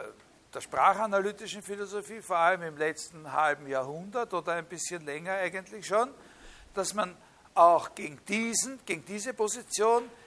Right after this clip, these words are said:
jetzt wieder einen anderen Einwand erheben kann,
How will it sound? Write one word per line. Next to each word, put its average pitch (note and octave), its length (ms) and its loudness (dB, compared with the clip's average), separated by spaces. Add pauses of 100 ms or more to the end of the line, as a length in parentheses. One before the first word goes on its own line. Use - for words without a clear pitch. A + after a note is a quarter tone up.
(140)
jetzt E3 400 -4
wieder B3 360 2
einen G3 340 0
anderen G3 480 4
Einwand C#3 760 0
erheben D3 560 -4
kann, D#3+ 560 4